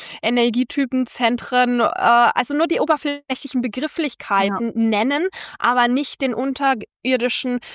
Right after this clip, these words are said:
Speaker 1: Zusammenhang erklären. Also ich hab jetzt bewusst diese Worte nennen und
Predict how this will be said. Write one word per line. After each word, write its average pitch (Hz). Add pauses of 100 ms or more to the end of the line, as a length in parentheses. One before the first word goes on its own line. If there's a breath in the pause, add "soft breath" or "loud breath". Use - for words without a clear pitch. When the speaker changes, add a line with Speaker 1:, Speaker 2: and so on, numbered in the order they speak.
(240 loud breath)
Speaker 1:
Zusammenhang 262
erklären. 240
Also -
ich -
hab 247
jetzt -
bewusst 247
diese 233
Worte 240
nennen 247
und 240